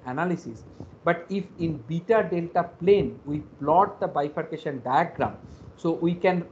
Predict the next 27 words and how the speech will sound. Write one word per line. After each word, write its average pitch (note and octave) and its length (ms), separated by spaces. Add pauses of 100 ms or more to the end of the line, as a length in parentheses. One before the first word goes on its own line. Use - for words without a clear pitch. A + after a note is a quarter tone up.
(140)
uh, C3+ 400
identify D#3 800 (440)
eight A3+ 380 (200)
different F3+ 560 (220)
region E3+ 720
in D#3+ 140
parametric D3+ 720 (120)
domain D3 400 (440)
where D#3+ 440 (300)
the, C3 400 (320)
um, C3 100
uh, A#2+ 360 (360)
dynamics F#3+ 640
of D3+ 140
the D#3+ 100
system G3+ 640
is D#3+ 140
topologically, E3+ 960
mm, B2+ 320
uh, B2 220 (220)
different. F#3+ 500 (360)
So - 380 (280)
primarily G#3 640
what F3 320
we E3 80
can D3+ 280
mention, F3+ 480